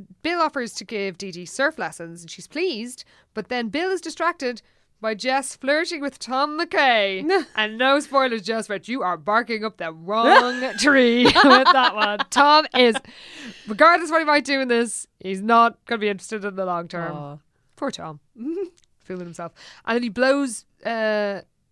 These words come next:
Speaker 1: she blows Bill a kiss.
Speaker 2: Yeah.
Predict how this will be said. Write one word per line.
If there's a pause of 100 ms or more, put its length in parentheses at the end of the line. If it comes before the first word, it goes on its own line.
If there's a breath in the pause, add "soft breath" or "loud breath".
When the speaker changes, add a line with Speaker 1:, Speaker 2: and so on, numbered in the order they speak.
(120)
Speaker 1:
she
blows
Bill
a
kiss.
Speaker 2:
Yeah.